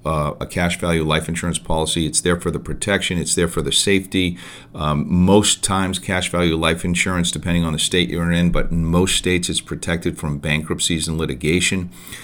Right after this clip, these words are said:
So, um, yeah, really safe place to put money. It's got upside potential of the market. It doesn't have the downside risk if you're using an indexed universal life policy and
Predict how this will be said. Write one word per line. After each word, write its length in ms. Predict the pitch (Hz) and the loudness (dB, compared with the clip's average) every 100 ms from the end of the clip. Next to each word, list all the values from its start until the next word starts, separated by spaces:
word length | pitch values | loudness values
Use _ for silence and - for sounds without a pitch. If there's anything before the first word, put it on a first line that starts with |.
| - - | -14 0
So, 460 | - 95 87 78 80 | 4 6 6 4 2
um, 360 | 80 80 76 | 0 0 0
yeah, 280 | - 160 - - | 2 2 0 0
really 280 | 113 139 | 4 4
safe 280 | 113 113 104 | 4 2 0
place 240 | - 101 - | 0 0 0
to 80 | 90 | -2
put 200 | 101 - | -2 0
money. 420 | 87 90 90 87 | 0 2 2 2
It's 240 | 80 - | 0 -6
got 200 | - 85 - | -2 -2 -2
upside 400 | 92 - 98 90 | -2 0 0 0
potential 420 | 87 98 87 85 | -2 -2 -2 -2
of 60 | 82 | -2
the 80 | 80 | 0
market. 520 | 82 85 87 82 - | 0 0 2 0 -2
It 140 | - | -6
doesn't 300 | 85 85 90 | -2 -2 0
have 180 | 90 87 | -2 -2
the 60 | 82 | -2
downside 580 | 85 85 85 85 78 | 0 0 0 -2 -2
risk 340 | 80 85 - - | 0 0 0 -4
if 160 | - 82 | -6 -4
you're 80 | 78 | 0
using 420 | 85 85 85 82 | 0 0 0 0
an 180 | 78 76 | -2 0
indexed 420 | 92 90 87 - | 2 4 2 2
universal 480 | 87 82 85 87 87 | 2 4 2 0 2
life 240 | 85 85 | 2 2
policy 460 | 87 85 80 87 80 | 2 2 2 0 0
and 200 | 73 | -2